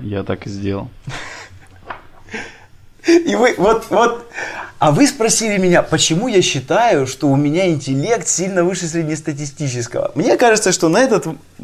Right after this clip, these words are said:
Speaker 2: на этот момент, как бы, это очевидно.
Speaker 1: Хорошо, как ты относишься к любимому Олиному шоу «Дом два»?
Speaker 2: Шоу? Пр-,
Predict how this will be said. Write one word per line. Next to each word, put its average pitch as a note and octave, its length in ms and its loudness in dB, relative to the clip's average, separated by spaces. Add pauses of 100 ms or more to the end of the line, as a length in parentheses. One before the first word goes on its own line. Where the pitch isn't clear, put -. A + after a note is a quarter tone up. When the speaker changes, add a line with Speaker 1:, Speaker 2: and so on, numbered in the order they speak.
(100)
Speaker 2:
на D#3+ 120 4
этот G3 200 4
момент, A3+ 360 4 (340)
как F3 180 2
бы, D#3+ 240 4 (840)
это G#3 220 4
очевидно. D#3 580 2 (880)
Speaker 1:
Хорошо, D3 320 -6
как F3 220 -2
ты - 100 -4
относишься B2 520 -2 (120)
к - 140 -2
любимому A2 840 4
Олиному G2+ 400 2
шоу - 260 4
«Дом G#3 280 4
два»? F#3 240 -2 (3250)
Speaker 2:
Шоу? C3+ 680 -2
Пр-, - 180 -12